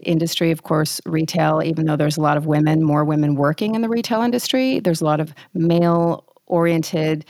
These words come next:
and male-run and male-led organizations. And that, you know, I've, I have to tell you, I wouldn't be a C E O or a board member had it not been for the male allies that I've had in this,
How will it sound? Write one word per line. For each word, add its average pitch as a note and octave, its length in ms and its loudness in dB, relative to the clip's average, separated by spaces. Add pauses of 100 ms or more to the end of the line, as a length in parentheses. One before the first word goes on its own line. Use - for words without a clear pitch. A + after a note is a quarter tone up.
(160)
and E3 140 -2
male-run D3+ 640 2
and C#3+ 120 0
male-led C#3+ 480 0
organizations. D#3 960 0 (440)
And G3 240 0
that, F3+ 360 0
you A#3+ 60 -4
know, A3 80 0
I've, A3 240 0
I A#3 180 2
have B3 240 -2
to - 80 -8
tell B3 180 0
you, D#4 100 -2
I C3+ 80 0
wouldn't F3+ 360 -4
be G#3+ 560 -4
a F3 60 -4
C - 180 -6 (140)
E C#3+ 60 2
O C#3+ 320 2
or D3+ 440 0
a - 80 -6
board D3+ 280 -2
member D3 240 0
had D#3 200 0
it D#3 80 -2
not E3 220 0
been E3 140 2
for D#3+ 220 0
the D#3+ 100 0
male D#3+ 240 2
allies E3 400 0
that C#3 120 -2
I've - 140 -2
had - 260 -4
in - 60 -4
this, - 400 -6